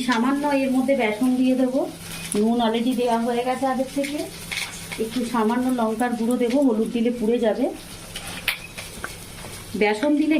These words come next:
কি, আপনার কুঁদরিটা একটু মচমচে হবে, মানে সাথে সাথে দিয়ে সাথে সাথে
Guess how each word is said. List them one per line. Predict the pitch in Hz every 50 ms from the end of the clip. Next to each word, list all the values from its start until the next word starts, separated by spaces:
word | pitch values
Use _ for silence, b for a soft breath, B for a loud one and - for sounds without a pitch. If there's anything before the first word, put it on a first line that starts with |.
| -
কি, | - 254 277 349 - - - - - - - - - - - - - - - - 220
আপনার | 214 233 247 233 -
কুঁদরিটা | - 247 254 226 254 277 277 294 294 285
একটু | - - 311 277 269
মচমচে | 233 226 226 - 247 247 226 240 226 208
হবে, | 190 156 165 175 190
মানে | 220 262 262 - 262
সাথে | 262 254 254 269 -
সাথে | 302 302 302 311 262
দিয়ে | 311 339 349 -
সাথে | 285 262 262 269 262
সাথে | 269 262